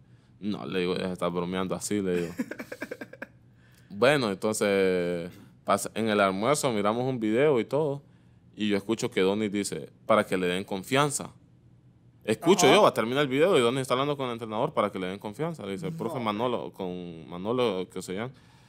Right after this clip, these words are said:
Speaker 2: Ah, él estaba
Speaker 1: Entonces,
Speaker 2: con Sellán
Speaker 1: él
Speaker 2: todavía.
Speaker 1: estaba, sí. Entonces viene, pero yo pien-, yo, o sea, yo escucho eso, pero y-, jugaba Casildo ese partido.
Speaker 2: Ah, ok.
Speaker 1: Y jugaba, o sea, Casildo
Speaker 2: Y
Speaker 1: ya había
Speaker 2: Casildo,
Speaker 1: jugado.
Speaker 2: y-, pero era nuevo todavía, ¿verdad?
Speaker 1: Sí, o sea, él ya,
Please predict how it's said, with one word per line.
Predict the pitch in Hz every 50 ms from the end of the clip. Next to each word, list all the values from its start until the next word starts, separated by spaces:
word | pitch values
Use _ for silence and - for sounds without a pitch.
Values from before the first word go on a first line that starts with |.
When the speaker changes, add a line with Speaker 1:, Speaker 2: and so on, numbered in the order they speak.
| - - - _ _ - - - - _ - -
Speaker 2:
Ah, | - 320
él | -
estaba |
Speaker 1:
Entonces, | 214 - 147 151 - 131 120
Speaker 2:
con | 104 -
Sellán | 98 98 107 110 104
Speaker 1:
él | 107
Speaker 2:
todavía. | 110 101 95
Speaker 1:
estaba, | 90 85 107 104 101 92 85 80
sí. | - - 107 101 - -
Entonces | 113 120 107 117 117 117 117 135 123 120 113 104
viene, | 117 117 120 123 120 120 117 113 113 110 107 104 101 98 92 87 - - - - _ _ - - - _ - - - - - - _ _
pero | - 147 135 131 127 127 123 120 113
yo | 107 107 139 139 135 -
pien-, | 135 156 165 - - 98 113
yo, | 107 127 -
o | 117
sea, | - 123 113
yo | 120 127
escucho | 123 - - 170 160 - 156 151
eso, | 170 202 - - 185 156
pero | - 135 127 123 123
y-, | 123 127 135 139 - - -
jugaba | - - 113 113 110 113 123 131 -
Casildo | 113 104 - - 160 165 139 120
ese | 113 113
partido. | 107 - 101 98 104 - 143 139 107
Speaker 2:
Ah, | 98 196 190
ok. | 180 160 170 175 165 160 170 170 - - - - - - 120
Speaker 1:
Y | 135 151 160 160 156 147 131 123 120 117 110
jugaba, | 117 117 120 123 135 139 135 131 127 117 104 90 - -
o | - 113 117
sea, | 123 110
Casildo | 107 120 110 143 156 160 170
Speaker 2:
Y |
Speaker 1:
ya | 160 160
había | 165 165
Speaker 2:
Casildo, | 165 160 160 147
Speaker 1:
jugado. | 156 180 202 208 202 196 202
Speaker 2:
y-, | 233 233 233
pero | - 240 233 220 214
era | 208 208 208 208 202
nuevo | 214 269 294 269 226 185
todavía, | - 175 160 190 220 247 220 170
¿verdad? | 143 143 -
Speaker 1:
Sí, | - 180 196 190 156 131 110
o | 113 123
sea, | 139 123 120
él | 139
ya, | 147 165 165